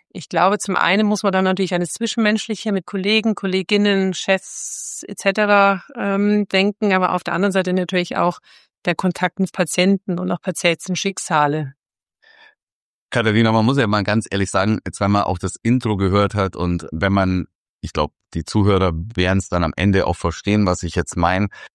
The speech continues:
Speaker 2: du bist ja wirklich nicht die typische Uni-Ärztin, so gesehen. Und es ist ja schon sehr speziell in dem Bereich, in dem du tätig bist. Was bedeutet denn für dich die Verbindung von Funktion und Ästhetik?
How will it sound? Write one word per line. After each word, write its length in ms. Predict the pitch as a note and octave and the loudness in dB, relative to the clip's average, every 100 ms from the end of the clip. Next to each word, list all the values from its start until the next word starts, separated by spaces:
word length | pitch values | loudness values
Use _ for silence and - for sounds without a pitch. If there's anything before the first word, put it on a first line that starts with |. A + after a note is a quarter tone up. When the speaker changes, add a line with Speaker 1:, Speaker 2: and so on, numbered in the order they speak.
| - | -12
Speaker 2:
du 100 | G2 | -6
bist 220 | F2 A2+ | -4 -2
ja 80 | F#2+ - _ | -2 -4 _
wirklich 320 | G2+ G#2 F#2 - | -4 -2 -2 0
nicht 280 | F#2+ - | 0 -2
die 120 | E2+ D#2 | -8 -8
typische 500 | - G2 G2+ - - - | -2 -2 -2 -4 -4 0
Uni-Ärztin, 1000 | F#2+ F#2 E2+ D2 C#2+ - - D2+ D2+ D2+ | 2 2 0 -2 -4 -6 -10 -8 -10 -14
so 240 | - D2+ F2 | -12 -4 -2
gesehen. 480 | D#2+ C#2 D#2 G#2+ B2 _ | 0 0 0 0 0 _
Und 460 | A2+ G#2 G2+ F#2+ - _ | 2 4 4 0 -6 _
es 140 | G2 G#2+ | -10 -6
ist 100 | G2 | -2
ja 140 | G2 | 0
schon 260 | - G#2 G2+ | 0 0 2
sehr 220 | G2 F#2 | 2 0
speziell 840 | - F#2+ - - - G2+ G#2 B2 B2+ _ | -2 -8 -8 -10 -2 0 2 0 -4 _
in 100 | G2 | 0
dem 160 | F#2 F2 | 2 2
Bereich, 440 | E2+ E2 G2+ G#2+ - | 2 2 0 -2 -4
in 140 | F#2 | -2
dem 160 | F2 F2 | 0 -2
du 100 | E2 - | -4 -6
tätig 500 | - A2+ A2 B2 - | 0 0 0 -6 -2
bist. 300 | C3+ C#3 - - - _ | -2 -2 -6 -18 -20 _
Was 300 | - G#2+ G#2 | -4 -4 -2
bedeutet 580 | - F#2+ G2 A2+ C3 G#2 | -2 0 4 4 2 0
denn 160 | G2+ F2+ | 0 2
für 140 | F#2+ - | -2 -4
dich 200 | A#2+ A2+ | -4 -4
die 160 | - G2 | -2 -4
Verbindung 800 | - - F#2+ - A#2+ A#2+ C3 A#2 | -4 -4 -4 -2 2 4 4 2
von 240 | - G2 | 2 0
Funktion 640 | F2+ F#2+ F2 - A2+ C3 A2 | 2 0 -2 -2 0 2 2
und 140 | D#2+ | -2
Ästhetik? 640 | D#2 - - G2+ D2 - | -6 -6 -4 -4 -4 -10